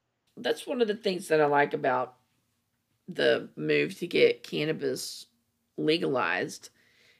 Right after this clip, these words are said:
is that it brings people from very diverse backgrounds. You've got people from the right and the left that come and work on this issue together. So that's,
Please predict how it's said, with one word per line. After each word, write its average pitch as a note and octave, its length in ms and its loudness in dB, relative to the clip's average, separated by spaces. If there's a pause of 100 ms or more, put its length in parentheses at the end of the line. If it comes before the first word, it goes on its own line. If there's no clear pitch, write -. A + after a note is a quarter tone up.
(120)
is D#3+ 520 8
that D#3 360 4
it - 220 4
brings F3 400 0
people D#3 580 0
from C#3+ 480 -2
very E3 380 8
diverse D3 460 0
backgrounds. B2+ 720 -4
You've F3+ 120 -14
got - 220 0
people D#3 280 -2
from D#3 200 -6
the C#3+ 100 -6
right C#3 340 -4
and D#3+ 240 -4
the E3+ 60 -6
left D3 320 -6
that A#2 160 -20
come C#3+ 260 -10
and C3+ 140 -10
work C3 240 -14
on C#3 100 -14
this C3+ 200 -10
issue C#3 280 -12
together. C3+ 520 -6
So - 160 -14
that's, - 320 -10